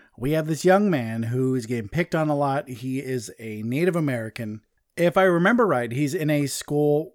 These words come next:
with white students. Life just isn't that great for him, and one day he's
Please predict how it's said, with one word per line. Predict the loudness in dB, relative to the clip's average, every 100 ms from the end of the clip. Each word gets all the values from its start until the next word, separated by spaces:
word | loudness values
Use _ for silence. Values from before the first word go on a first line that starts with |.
| _
with | -8 -4 -4 -6 -10 _ _ _
white | -12 -2 -2 -2
students. | -6 -4 -2 -2 -4 -6 -16 _ _
Life | -2 2 2
just | 0 -2
isn't | -2 -4
that | -6 -2
great | 0 2
for | 2
him, | 0 2 0
and | 0
one | 2 2
day | 4 2
he's | 0 -2